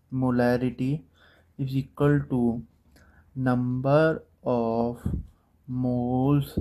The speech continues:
of solute, number of moles of solute upon the volume of solution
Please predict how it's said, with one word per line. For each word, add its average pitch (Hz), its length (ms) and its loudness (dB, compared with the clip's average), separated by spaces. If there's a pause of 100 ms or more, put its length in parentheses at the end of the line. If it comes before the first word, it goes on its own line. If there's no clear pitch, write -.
(220)
of 113 520 -4 (1200)
solute, 127 680 -2 (920)
number 131 320 -4
of 135 200 -2 (680)
moles 127 320 -6
of 139 180 -4 (220)
solute 127 580 -6 (760)
upon 127 840 2 (1600)
the 127 420 -2 (640)
volume 131 680 2 (240)
of 127 500 0 (1300)
solution 127 760 0